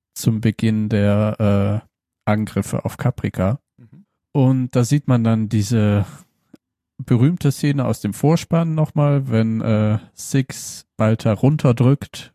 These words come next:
Speaker 1: wenn eben die Druckwelle der Atomexplosion sein Haus zerfetzt. Und da stirbt sie und wird ja wieder in der Badewanne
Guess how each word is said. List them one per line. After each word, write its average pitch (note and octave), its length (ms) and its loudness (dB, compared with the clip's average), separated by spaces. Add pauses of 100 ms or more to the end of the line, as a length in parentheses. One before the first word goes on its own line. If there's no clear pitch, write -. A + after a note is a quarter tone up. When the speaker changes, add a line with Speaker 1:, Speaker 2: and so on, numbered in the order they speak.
(120)
Speaker 1:
wenn G#2 200 0
eben G2+ 300 0
die G2+ 120 -2
Druckwelle G2+ 560 0
der - 200 -4
Atomexplosion G#2+ 1040 0
sein F#2 260 -4
Haus F#2+ 240 0
zerfetzt. - 680 -8 (1300)
Und A2+ 160 0
da F#2+ 220 4
stirbt - 500 0
sie C#3 400 0 (160)
und A2+ 220 -4
wird A#2+ 300 0
ja B2 260 0
wieder B2 320 0
in A#2+ 420 -2
der B2+ 100 0
Badewanne F#2+ 680 0